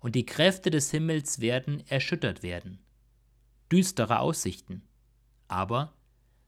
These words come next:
das Evangelium ist keine Reportage über die Zukunft. Jesus spricht vielmehr in Bildern, in Bildern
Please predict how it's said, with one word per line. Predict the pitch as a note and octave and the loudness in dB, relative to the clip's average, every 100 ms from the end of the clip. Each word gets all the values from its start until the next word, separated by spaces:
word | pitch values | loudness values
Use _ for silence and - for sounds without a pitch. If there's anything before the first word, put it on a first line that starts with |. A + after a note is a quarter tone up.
| _ | _
das | A2 | -4
Evangelium | A#2+ A#2 A#2+ A2 B2+ D#3 E3 | -2 0 0 2 2 2 0
ist | D#3 C#3 - | -2 -4 -4
keine | - D3+ F3 F#3 E3 | 0 2 4 2 2
Reportage | D3+ - C3+ - - B2+ D#3 D3 D#3 | -2 0 -2 -2 2 6 6 6 4
über | C#3+ | 4
die | B2+ A2+ | 2 0
Zukunft. | - B3 F#2 - - _ - _ _ _ _ _ _ _ _ | -2 -4 -6 -8 -16 _ -20 _ _ _ _ _ _ _ _
Jesus | B2+ D3+ F#3+ F3+ | 0 2 2 0
spricht | - - E3+ - | -2 -4 -4 -6
vielmehr | - F#3+ G#3 F3+ F3 F3+ - | -2 2 4 4 2 -2 -4
in | D3 C#3 | -2 -2
Bildern, | D#3+ F#3+ G3 G2 F2 F#2 _ _ _ _ _ _ _ | 0 0 0 -2 -6 -14 _ _ _ _ _ _ _
in | A#2 A2+ | -2 0
Bildern | D3+ G3+ A3 G#3 G#3 G#3+ | 4 4 4 4 2 -2